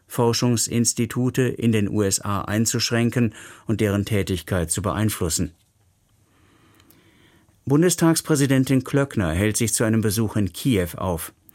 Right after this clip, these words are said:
Heute früh wurde die C-D-U-Politikerin von ihrem ukrainischen Kollegen Stefan Tschuk in der Hauptstadt empfangen. Dem Vernehmen nach will sich Klöckner unter anderem über Herausforderungen der Energieversorgung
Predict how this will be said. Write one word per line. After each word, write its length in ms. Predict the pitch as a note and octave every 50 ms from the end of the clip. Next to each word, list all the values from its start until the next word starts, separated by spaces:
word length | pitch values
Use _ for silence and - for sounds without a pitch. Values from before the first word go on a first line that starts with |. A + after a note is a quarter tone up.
| - - - - - - - -
Heute 260 | C3 A#2+ A2+ B2+ A2+
früh 360 | - - - C3+ C#3+ D#3 C3+
wurde 280 | B2 A#2 A#2 A2 A2 G2
die 160 | G#2 G2+ F#2+
C-D-U-Politikerin 1000 | - - A2+ G#2+ G#2 G#2+ A2 - A#2+ A2 G#2+ A#2+ A2 A2 A2+ G#2 G#2+ A2+ A2 G#2 - - _ _
von 140 | - A#2+ A2+
ihrem 340 | G#2 A2 G#2+ A2 A2 G#2 -
ukrainischen 640 | - - A#2 G#2 - B2 A#2+ A2+ - - A2+ G#2+
Kollegen 500 | - - G#2+ G#2 G#2+ G#2+ G2 G#2+ G#2 G2+ - - -
Stefan 420 | - - - A2 - G#2+ G#2 G2+
Tschuk 300 | - - A2 - - - _ _ _ -
in 80 | C3
der 140 | - G2 E2+
Hauptstadt 420 | F#2+ F#2+ - - - - G2 E2 E2
empfangen. 480 | F2+ F#2 - - G2+ F2+ F2+ E2+ E2 - _ _ _ - - - - - - - - - - -
Dem 140 | B2+ A#2+
Vernehmen 420 | - C3+ A#2+ A#2 A#2+ A#2+ B2 B2+ B2+
nach 300 | B2 B2+ C#3 C#3+ B2+ -
will 120 | B2 A#2
sich 220 | A2 B2+ A2+ - -
Klöckner 560 | - A#2+ A#2 G#2+ - - B2+ A#2+ B2 B2 -
unter 280 | F#2 A2+ A2 A2 D#2
anderem 340 | F2 A2 A#2 A#2 A2 A2 G#2
über 220 | - G#2 G#2 F#2+ F2+
Herausforderungen 920 | G2 F#2 F#2+ G2+ A2+ A2+ - - A#2 A2 A2 A2 G2 G2+ G#2+ G#2+ G2+ F#2+
der 80 | F#2+
Energieversorgung 960 | E2+ F#2 F#2 F2 E2+ G#2 A#2 - - B2+ A#2 B2 A#2+ B2 B2 A#2+ C3 C3 B2+